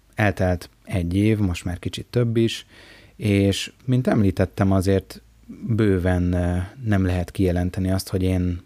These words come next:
pusztán ebből élnék. Ugye dolgozom a Broadcastersnek is, a podcast ügynökségnek, amit egyébként nagyon szeretek, és egy tök jó <laughs> munkahely gyakorlatilag, egy tök jó csapat, zárójelbe zárva. Szóval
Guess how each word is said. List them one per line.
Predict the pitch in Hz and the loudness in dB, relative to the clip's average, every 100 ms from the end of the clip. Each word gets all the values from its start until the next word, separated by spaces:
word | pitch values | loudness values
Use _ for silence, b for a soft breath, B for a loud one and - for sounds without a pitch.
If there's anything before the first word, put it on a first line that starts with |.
| _ | _
pusztán | 123 - - 90 | -4 -2 -4 -4
ebből | 85 90 85 | -4 -2 -4
élnék. | 85 101 107 107 - _ _ _ | -4 -8 -10 -12 -18 _ _ _
Ugye | 117 107 | 0 2
dolgozom | 95 87 87 92 87 | 2 2 0 -2 -2
a | |
Broadcastersnek | 87 107 - - - 117 - - | -2 -6 -6 -8 -8 -6 -8 -8
is, | - - - _ _ _ | -6 -6 -8 _ _ _
a | 104 | 0
podcast | 92 - 92 - | 0 0 -2 0
ügynökségnek, | 95 87 90 - 160 135 - | 0 0 0 2 4 4 4
amit | 95 87 90 | 2 2 2
egyébként | 85 - 87 | 0 0 -2
nagyon | 82 85 | -2 -4
szeretek, | 90 - 92 - 87 | -6 -2 -2 -2 -4
és | 87 85 - - | -2 -2 -4 -8
egy | 110 - - | -10 -10 -4
tök | 87 - | -2 0
jó | 120 98 - - - | 0 2 0 -2 -2
<laughs> | 123 - 120 | -4 0 0
munkahely | 120 110 - 98 92 92 | 2 0 -2 -2 0 0
gyakorlatilag, | 87 87 - 101 92 - 98 95 92 | -2 -6 -2 -2 -2 -2 -4 -4 -6
egy | - 95 92 | -2 -2 -2
tök | - 90 | -4 -4
jó | - 170 | -4 -4
csapat, | - 92 107 - - _ | -4 -4 -4 -6 -14 _
zárójelbe | 117 101 95 98 92 90 95 | -2 2 2 2 2 0 -2
zárva. | 98 50 - - - _ | -6 -8 -8 -10 -14 _
Szóval | - - 196 127 101 90 87 | -10 0 2 4 2 0 -4